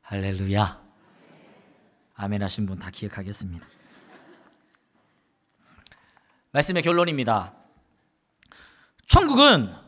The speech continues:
우연히 발견됩니다. 우리 편에서는 우연이지만 하나님이 준비하신 계획이며 섭리입니다.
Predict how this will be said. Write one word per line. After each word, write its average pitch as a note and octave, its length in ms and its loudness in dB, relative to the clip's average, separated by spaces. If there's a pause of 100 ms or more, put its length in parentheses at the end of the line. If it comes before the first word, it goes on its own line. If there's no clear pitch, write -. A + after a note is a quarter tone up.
우연히 G3 300 4
발견됩니다. G3 720 -4 (1600)
우리 F#3 160 4
편에서는 C4 380 8
우연이지만 G#3+ 840 6 (220)
하나님이 D#4 500 4
준비하신 A#3+ 600 4
계획이며 A3 480 4
섭리입니다. E3 680 -4